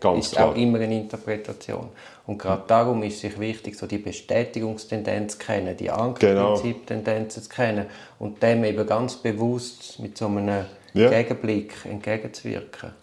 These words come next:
Speaker 1: Absolut. Also ich, ich glaube noch da, v-, vielleicht bin ich jetzt ein bisschen böse, wenn ich sage, dass wir Juristen im Schnitt noch schlechter unterwegs sind als andere Disziplinen.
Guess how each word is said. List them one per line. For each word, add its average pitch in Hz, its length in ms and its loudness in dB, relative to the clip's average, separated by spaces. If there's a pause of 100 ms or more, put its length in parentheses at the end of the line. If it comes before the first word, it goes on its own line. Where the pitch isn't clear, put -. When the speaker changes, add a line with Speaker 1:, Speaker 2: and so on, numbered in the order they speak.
(160)
Speaker 1:
Absolut. 120 760 4
Also 104 220 6
ich, 120 180 6
ich - 100 2
glaube 110 300 6
noch 110 160 6
da, 113 320 4 (380)
v-, - 240 -10
vielleicht - 400 4
bin 113 100 4
ich 117 120 6
jetzt - 140 -8
ein 104 40 0
bisschen 107 380 4
böse, 107 300 8
wenn 104 120 4
ich 98 80 0
sage, 101 260 4
dass 98 200 0
wir 107 180 4
Juristen 101 480 0
im 90 120 -4
Schnitt - 280 -2
noch 92 100 -2
schlechter - 380 2
unterwegs 98 400 -2
sind 90 80 -2
als - 80 -4
andere 87 300 -2
Disziplinen. 92 760 -4